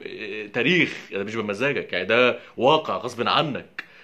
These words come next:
فهو مش بمزاجك يا فندم انت تقول مين اللي عربية ومش مين ال-، مين مش عربية حضرتك. وبعدين انت قلت انه عشان التطبيع. اذا كل الدول العربية اللي عندها اتفاقيات مع، آه، آه، نفس البلد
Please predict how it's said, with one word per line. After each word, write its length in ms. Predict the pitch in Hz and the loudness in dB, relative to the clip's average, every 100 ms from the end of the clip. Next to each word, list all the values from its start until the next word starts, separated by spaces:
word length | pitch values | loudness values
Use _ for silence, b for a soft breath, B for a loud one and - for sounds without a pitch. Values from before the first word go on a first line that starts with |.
| B B | B B
فهو 220 | - 131 | 2 2
مش 180 | 135 120 | 2 -2
بمزاجك 540 | 127 120 139 175 160 | -2 2 4 4 2
يا 60 | 123 | -2
فندم 320 | 147 175 160 | -4 -4 -2
انت 160 | 143 127 | -4 -6
تقول 180 | - | -4
مين 160 | 165 170 | -2 0
اللي 140 | 156 | 2
عربية 240 | 95 117 143 | 2 0 -2
ومش 320 | 160 135 - | -2 -4 -4
مين 100 | 139 | -6
ال-، 180 | 147 123 | -4 -4
مين 240 | 120 131 175 | -2 -2 -2
مش 140 | 151 104 | -2 -2
عربية 440 | 104 110 151 160 | -2 2 2 2
حضرتك. 640 | 104 101 151 190 104 - - B B B | -2 -4 -2 -2 -4 -10 -18 B B B
وبعدين 280 | - 104 175 | -2 0 2
انت 140 | 190 156 | 2 2
قلت 180 | 175 | -2
انه 120 | 165 139 | -2 -4
عشان 220 | 104 135 | -2 -4
التطبيع. 560 | 127 113 98 127 92 - - _ _ _ _ _ _ - | -2 -4 0 0 0 -4 -18 _ _ _ _ _ _ -4
اذا 160 | 151 147 | 2 2
كل 280 | 107 170 180 | 2 4 4
الدول 320 | 143 - 143 | 4 2 2
العربية 460 | 123 104 110 123 101 | 2 0 2 2 2
اللي 200 | 98 95 | 0 -4
عندها 420 | 101 120 131 101 | -2 -2 0 -2
اتفاقيات 760 | - 110 107 - 110 127 - | -6 -6 -6 -4 0 0 0
مع، 240 | 113 117 92 | 0 2 2
آه، 100 | - B B B - | -4 B B B -2
آه، 720 | 104 101 98 95 - 101 - | 2 4 4 2 -4 -4 -2
نفس 280 | 123 147 - | -2 0 0
البلد 480 | 117 143 220 220 | 0 4 6 4